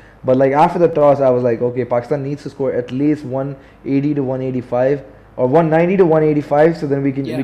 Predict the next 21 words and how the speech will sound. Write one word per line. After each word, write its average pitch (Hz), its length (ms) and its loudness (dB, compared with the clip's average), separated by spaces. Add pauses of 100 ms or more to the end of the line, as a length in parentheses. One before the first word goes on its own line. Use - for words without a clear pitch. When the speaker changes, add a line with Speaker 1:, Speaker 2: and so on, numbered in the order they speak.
(140)
Speaker 1:
we, 143 80 0
because 147 320 2
I 160 140 4
know, 165 180 4
because 135 260 -2
I 147 100 4
trust 165 400 -2
our 135 160 0
Pakistani 131 440 -2
bowling 123 240 -2
lineup 127 280 -4
that 135 80 -2
we 127 140 -4
could 127 160 -6
have 131 120 2
Speaker 2:
That's 160 200 -8
the 135 100 -16
thing. 139 240 -16
Speaker 1:
won 131 140 -8
this 120 100 -14
game." 117 320 -12